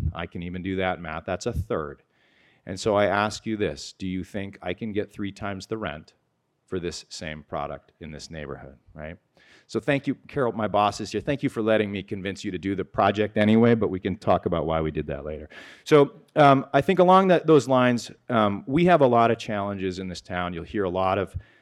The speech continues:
conversation about regulations and how challenging it is. Um, but there's this interesting threshold that exists in our zoning and building codes and even just in our policies that exists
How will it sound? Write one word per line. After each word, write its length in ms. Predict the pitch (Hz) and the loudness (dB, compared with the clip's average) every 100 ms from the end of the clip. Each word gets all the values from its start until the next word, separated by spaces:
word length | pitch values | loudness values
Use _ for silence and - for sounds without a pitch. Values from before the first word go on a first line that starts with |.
| _ - | _ -4
conversation 680 | 107 95 90 110 107 110 | -2 -2 0 2 2 2
about 200 | 95 85 | -2 -2
regulations 800 | 85 90 82 82 117 113 117 98 | -2 -2 -2 0 2 0 -6 -8
and 100 | 80 | -10
how 120 | 76 | -10
challenging 560 | 80 123 110 107 104 98 | -8 -2 -2 -2 -4 -6
it 80 | 95 | -2
is. 260 | 95 90 - _ _ _ - | -2 -4 -12 _ _ _ -6
Um, 340 | 104 95 92 87 | -2 -2 -2 -10
but 360 | 113 117 110 - | 0 2 2 -2
there's 320 | 127 131 143 | -2 0 0
this 180 | 160 147 | 0 -4
interesting 480 | - 190 214 - 160 | -4 -2 -2 0 -2
threshold 520 | - 127 120 135 120 | 2 2 0 -2 0
that 120 | 110 | 0
exists 400 | 104 87 107 110 | 0 0 -2 -2
in 80 | 117 | -4
our 140 | 104 87 | -6 -4
zoning 400 | 104 113 113 104 | -2 -2 -2 -4
and 100 | 90 | -4
building 320 | 92 92 90 | -4 -4 -6
codes 300 | 92 87 80 | -6 -6 -6
and 100 | 87 | -8
even 220 | 104 104 | -6 -6
just 160 | 98 95 | -8 -10
in 80 | |
our 80 | 87 | -10
policies 580 | - 85 82 82 85 78 | -8 -6 -6 -8 -12 -12
that 100 | 85 | -12
exists 520 | 80 82 107 113 - | -12 -6 -6 -6 -10